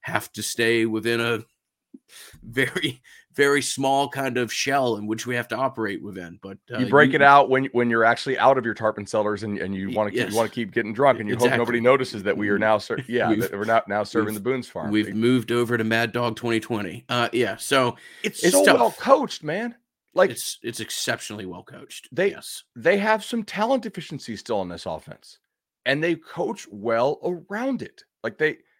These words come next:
Speaker 2: they have counters to their counters. And it, it's just the quality of offensive coaching is really high on this offense, I, I think. Like,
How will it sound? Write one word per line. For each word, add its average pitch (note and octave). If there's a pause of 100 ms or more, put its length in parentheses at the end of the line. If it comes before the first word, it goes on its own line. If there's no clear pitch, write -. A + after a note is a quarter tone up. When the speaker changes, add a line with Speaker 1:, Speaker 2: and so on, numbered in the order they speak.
(400)
Speaker 2:
they D3
have G3+
counters F#3
to G3
their G3
counters. G#3 (680)
And D3+ (100)
it, D3
it's D3
just D#3+ (540)
the C#3+
quality G3
of D3
offensive C#3+
coaching F#2+
is G2
really F#2
high E2+ (560)
on G2+
this F#2
offense, -
I, F#2+ (100)
I E2+
think. -
Like, F#2+